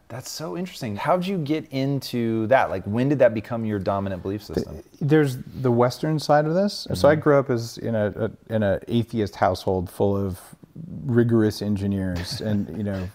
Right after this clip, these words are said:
Speaker 2: like, only stupid people would believe that stuff. But here's what it comes down to. If your nervous system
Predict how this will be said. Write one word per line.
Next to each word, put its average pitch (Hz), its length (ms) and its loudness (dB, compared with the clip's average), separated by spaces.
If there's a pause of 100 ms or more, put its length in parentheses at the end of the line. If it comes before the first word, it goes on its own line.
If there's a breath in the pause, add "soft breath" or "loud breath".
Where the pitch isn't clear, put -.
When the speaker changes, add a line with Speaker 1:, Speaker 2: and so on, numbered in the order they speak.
(100)
Speaker 2:
like, 101 380 -6
only 110 240 0
stupid 98 420 -4
people 92 220 -6
would 90 140 -6
believe 101 220 -8
that 95 160 -8
stuff. - 260 -4 (640 loud breath)
But - 220 -8
here's 160 220 4
what 151 100 6
it - 60 -2
comes 98 160 -2
down - 200 -2
to. - 120 -12 (1400 soft breath)
If - 240 2
your 135 140 4
nervous 139 480 2
system 120 560 0